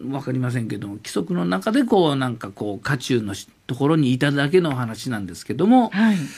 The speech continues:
Speaker 1: ありましたですね。
Speaker 2: はい。
Speaker 1: こういうことがね。
Speaker 2: あと、
Speaker 1: うん。
Speaker 2: メカ好きでいくとね、坪井さん、
Speaker 1: はい。
Speaker 2: ウォークマン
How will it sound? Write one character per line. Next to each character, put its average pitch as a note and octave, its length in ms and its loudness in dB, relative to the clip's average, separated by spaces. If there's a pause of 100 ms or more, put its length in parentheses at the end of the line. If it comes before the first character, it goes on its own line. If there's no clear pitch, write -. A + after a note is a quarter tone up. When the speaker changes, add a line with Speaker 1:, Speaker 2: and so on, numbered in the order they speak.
(420)
Speaker 1:
あ B2 120 -2
り B2+ 80 0
ま A2 120 -4
し - 120 -8
た G#2+ 100 -8
で A#2+ 100 -10
す - 180 -14
ね。 G#2 460 -6
Speaker 2:
は E3+ 320 -2
い。 - 20 -2
Speaker 1:
こ E3 40 -2
う D#3 60 -4
い D3+ 60 -4
う - 20 -4
こ C3+ 80 -4
と G2 80 -8
が F2 60 -10
ね。 C#3+ 500 0
Speaker 2:
あ A3 120 -2
と、 D3+ 720 -6
Speaker 1:
う - 60 -4
ん。 - 20 2
Speaker 2:
メ A3 120 2
カ C#4 120 -2
好 B3+ 120 -4
き B3 100 -6
で A3 260 2
い G3+ 60 -2
く - 160 -20
と - 160 -6
ね、 D3 140 -2
坪 A#2 160 -6
井 F#2+ 40 -8
さ C3+ 120 -8
ん、 - 40 -4
Speaker 1:
は - 40 -8
い。 - 40 -18
Speaker 2:
ウ - 60 0
ォ F4 160 6
ー A#3+ 60 -2
ク - 80 -8
マ D3 140 -4
ン B2+ 100 -6